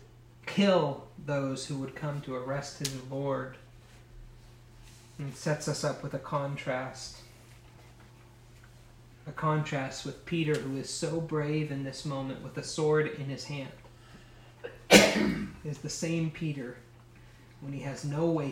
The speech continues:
to defend himself, denies his Savior.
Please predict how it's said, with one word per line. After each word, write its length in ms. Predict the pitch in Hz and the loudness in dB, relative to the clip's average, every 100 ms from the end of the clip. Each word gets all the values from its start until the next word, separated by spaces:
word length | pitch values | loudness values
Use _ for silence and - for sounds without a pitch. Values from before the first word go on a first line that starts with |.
| - | -6
to 80 | 135 | -10
defend 480 | - - 131 131 | -10 -10 -8 -8
himself, 680 | 117 127 - - - - - - - - - - - - - - - - - - - - | -10 -10 -10 -12 -14 -16 -20 -20 -20 -20 -20 -20 -20 -20 -20 -20 -20 -20 -20 -20 -20 -14
denies 460 | 135 135 143 135 - | -10 -6 -4 -4 -4
his 120 | 139 | -6
Savior. 440 | - 143 - 165 | -8 -10 -12 -14